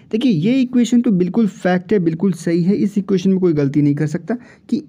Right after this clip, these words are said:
एक वन की पावर ज़ीरो is equals to वन की पावर वन, ये दोनों इक्वेशन सही है। तो क्या इस बेस पे ये बिल्कुल नहीं होगा? कैसे नहीं होगा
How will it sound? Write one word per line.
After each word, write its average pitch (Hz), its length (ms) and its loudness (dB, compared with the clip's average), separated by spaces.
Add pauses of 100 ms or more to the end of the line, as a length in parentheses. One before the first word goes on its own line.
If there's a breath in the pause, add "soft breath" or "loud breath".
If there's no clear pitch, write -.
एक 220 300 -2
वन 190 200 0
की 233 140 -2
पावर 185 280 0
ज़ीरो 190 260 0
is 180 140 0
equals 185 240 -2
to 196 120 0
वन 170 160 -2
की 170 140 -8
पावर 143 240 -2
वन, 120 200 0 (360 loud breath)
ये 202 60 0
दोनों 240 260 4
इक्वेशन 220 440 0
सही 151 300 0
है। 120 180 -2 (300 loud breath)
तो 202 60 0
क्या 262 220 0
इस 226 160 2
बेस 214 260 0
पे 233 120 0
ये 220 260 2 (320)
बिल्कुल 135 340 0
नहीं 185 140 2
होगा? 175 240 2 (380 loud breath)
कैसे 226 320 0
नहीं 285 160 4
होगा 214 280 2